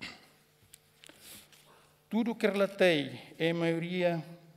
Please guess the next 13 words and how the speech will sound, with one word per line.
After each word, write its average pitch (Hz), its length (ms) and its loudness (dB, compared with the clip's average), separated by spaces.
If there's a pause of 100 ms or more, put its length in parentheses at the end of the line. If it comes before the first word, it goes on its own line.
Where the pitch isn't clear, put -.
(440)
é 175 260 4
a 180 40 6
memória 170 640 4 (320)
e 170 80 -6
história 185 460 2
essencial 170 960 0 (280)
à 156 100 2
vida 170 400 -6
de 170 100 -4
cada 165 280 2
um 175 260 -4
de 160 80 -4
nós 190 500 -2